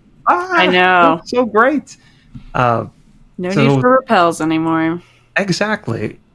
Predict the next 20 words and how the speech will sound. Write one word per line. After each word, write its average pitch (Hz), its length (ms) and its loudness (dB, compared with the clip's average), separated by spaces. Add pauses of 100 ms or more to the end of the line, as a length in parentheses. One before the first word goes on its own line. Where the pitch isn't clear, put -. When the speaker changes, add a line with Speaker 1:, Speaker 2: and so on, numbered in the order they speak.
(140)
Speaker 1:
And 135 580 0 (1080)
the 135 180 -8
other 123 380 -6 (120)
one, 110 600 -4 (200)
the 110 60 -14
new 127 300 2
Pokemon. 104 640 -6 (520)
I 131 160 -2
love 131 340 0
that 151 140 0
they 160 100 -2
didn't 117 400 -4 (100)
just - 420 -8
share 127 540 0
every 135 260 -2
single 139 280 -4
new 123 100 -2
Pokemon 123 400 -4
before 104 300 -8
release. 113 540 -8